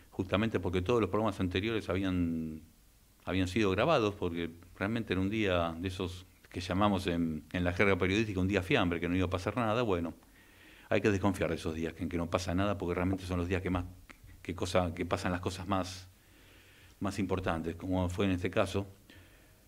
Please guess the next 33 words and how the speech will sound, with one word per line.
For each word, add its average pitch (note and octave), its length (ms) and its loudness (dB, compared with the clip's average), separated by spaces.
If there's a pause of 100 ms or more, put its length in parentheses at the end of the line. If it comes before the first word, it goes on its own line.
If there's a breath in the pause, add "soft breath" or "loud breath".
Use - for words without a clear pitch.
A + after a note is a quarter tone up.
(200)
eh, E2 680 -2 (440 loud breath)
un E2+ 520 4
día F#2+ 300 4
que, D#2 460 -2 (100)
que, - 140 -18
que - 160 -12
marcó F2 280 2
a F2 60 6
fuego A2 280 8
a E2 40 2
la E2 80 2
política E2+ 320 -2
argentina, E2 500 2
como D#2+ 220 -2
muy D#2+ 580 -2 (180)
pocos F2 340 -6
otros F2+ 320 2
en D#2+ 100 -6
realidad, E2+ 440 0 (200)
al E2 120 -4
menos E2+ 260 -2
en E2 80 -4
los D#2+ 120 -8
últimos F2 380 -4
años, E2+ 400 -2 (560)
uno E2+ 200 -2
no E2+ 140 0
recuerda E2 300 -2
un E2 100 0
día F2 180 2
que E2+ 80 -4
haya E2 120 -6
marcado D#2+ 560 -2